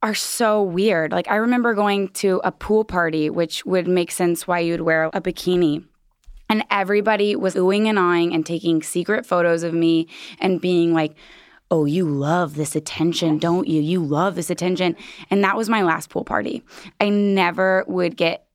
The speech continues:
in any kind of bikini in front of people because it was just too overwhelming and I didn't know how to stop it. And now, coming from a place of strength, I would be like, "Get away from me. You're disgusting." And you don't know what to do.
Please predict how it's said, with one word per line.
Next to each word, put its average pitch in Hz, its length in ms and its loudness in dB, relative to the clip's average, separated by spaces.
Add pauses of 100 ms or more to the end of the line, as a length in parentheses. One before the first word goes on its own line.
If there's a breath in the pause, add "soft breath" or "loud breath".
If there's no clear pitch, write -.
(200)
in 180 300 0
any 175 380 0 (200)
kind 165 340 0
of - 140 -6
bikini 165 420 2
in 165 140 2
front 156 220 0
of 151 240 -4 (140)
people 180 520 0 (460 loud breath)
because 202 300 0
it - 120 -2
was 190 120 -4
just 175 220 -6
too 175 240 0
overwhelming 170 600 2
and 175 80 2
I 165 80 0
didn't 165 280 -2
know 160 160 4
how 160 140 -2
to 156 100 -4
stop 156 380 -4
it. - 180 -4 (360 loud breath)
And 185 180 2
now, 175 500 2
coming 190 220 0
from 180 140 0
a 165 60 0
place 170 260 -2
of 165 100 -8
strength, 170 640 0 (540 loud breath)
I 196 100 2
would 196 140 0
be 214 100 2
like, 214 160 -2
"Get 240 80 0
away 254 220 2
from 226 280 0
me. 151 380 -4
You're 220 100 0
disgusting." 220 760 -2 (480 loud breath)
And 202 400 0 (340)
you 214 100 2
don't 233 160 2
know 185 100 2
what 180 120 0
to 175 80 -6
do. 185 400 -4